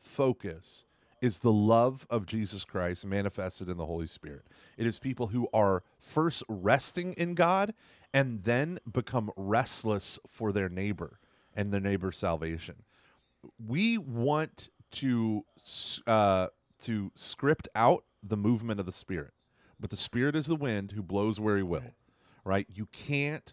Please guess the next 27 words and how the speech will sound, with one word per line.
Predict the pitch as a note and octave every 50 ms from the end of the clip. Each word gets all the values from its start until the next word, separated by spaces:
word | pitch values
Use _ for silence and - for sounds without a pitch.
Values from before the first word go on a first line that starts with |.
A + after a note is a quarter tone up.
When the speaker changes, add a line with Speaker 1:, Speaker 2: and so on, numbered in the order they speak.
| - _ _
Speaker 1:
script | - - - - - - - C3+ B2+ - - -
out | G#2 G2+ G#2 G#2 G2 - -
the | F2+ F#2+ -
Spirit. | - - - G#2+ G2+ F2+ D2+ C#2 - _ _ _ _ -
You | G2+ G2 A#2 C3 D#3
and | D3+ C#3
I | C3 B2
have | A#2+ A#2 G#2 -
to | G#2 F#2
fall | - - - A2 A2+ A#2+
on | A#2+ A2+ G#2
our | G2 F#2
knees. | F#2 G2 G#2+ B2+ C#3 C#3+ C3 G#2+ F2 D2 - _ - - - - _ _ _ _ -
Our | G#2+ A2
neighbor | A2 A2 B2+ C3+ D3+ D3+ E3+ C#3
will | A#2+ A#2+ G#2+
never | G#2+ A2+ B2 C3 C3+ E3+ D#3+
convert | - - E3 B2+ A2 G2 G2 A#2+ A2 F#2+ E2+ - - _ _ _ _ _ _
unless | - A#2 A#2 A#2+ A#2 A2 -
you | G#2+ G2+ G2 A#2 C3+ C#3 D3
and | C3+ C#3 C3 B2+ -
I | A#2+ A#2+ A#2 G#2 G#2
will | G2+ F#2+ F#2+ F2+
fall | - - A2 A2 G#2+
on | G#2
our | G#2
knees. | G#2 A2 G#2 F2+